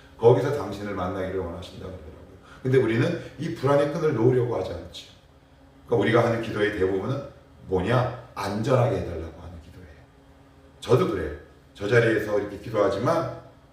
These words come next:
"하나님, 저 안전하게 해주세요. 모험하지 않게 해주세요. 그리고 하나님을 가끔씩만 찾게 해주세요." 라는 기도가 참 많아요, 사실. 그래서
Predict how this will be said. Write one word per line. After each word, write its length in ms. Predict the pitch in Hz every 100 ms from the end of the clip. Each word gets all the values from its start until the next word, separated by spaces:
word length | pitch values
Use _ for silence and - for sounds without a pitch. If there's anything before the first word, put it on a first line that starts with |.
| -
"하나님, 260 | 165 185 151
저 60 | -
안전하게 520 | 92 113 185 175 127
해주세요. 680 | 110 - - 80 95 - - - - - - - - -
모험하지 540 | 131 156 175 - 139 120
않게 340 | 92 90 92
해주세요. 440 | - - 90 85 80 - - - - - - -
그리고 500 | - - 123 - - - -
하나님을 760 | 190 185 170 185 196 117 - - -
가끔씩만 680 | 131 123 196 190 180 175
찾게 360 | - - - 185
해주세요." 680 | 175 - 151 196 180 139 - - - -
라는 320 | 123 180 202
기도가 320 | - - -
참 280 | - - -
많아요, 560 | - 117 123 113 - - - -
사실. 460 | - 120 - - - - - - - -
그래서 640 | - 147 156 151 175 -